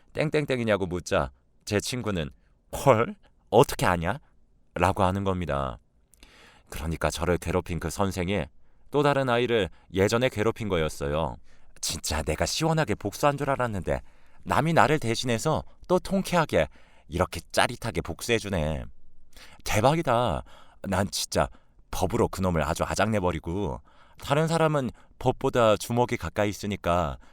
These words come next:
주먹으로 그놈을 아작내버렸구나 하면서 그 소식을 듣고 거의 십 년 묵은 체중이 싹 내려갈 정도로 무척이나 기쁘고 기분이 좋아졌습니다. 친구 말로는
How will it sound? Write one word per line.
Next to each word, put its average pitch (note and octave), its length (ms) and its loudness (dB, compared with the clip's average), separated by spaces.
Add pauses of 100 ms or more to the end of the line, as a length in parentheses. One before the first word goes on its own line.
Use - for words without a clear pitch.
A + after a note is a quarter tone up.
(200)
주먹으로 F#2 540 0
그놈을 F2 400 0
아작내버렸구나 F2+ 1120 -2 (400)
하면서 G2 540 0 (340)
그 - 160 -2
소식을 B2+ 440 -2
듣고 D#2+ 460 -4
거의 F2+ 280 -2
십 - 180 -6
년 D#3 200 -2
묵은 G#2 260 -4
체중이 F#2 420 -6
싹 A#2+ 260 0
내려갈 F#2 360 -2
정도로 D2+ 480 -6 (400)
무척이나 D2+ 540 -2
기쁘고 D#2+ 720 -6 (180)
기분이 F2 340 -4
좋아졌습니다. D2+ 880 -2 (880)
친구 E3 260 -2
말로는 C3 540 2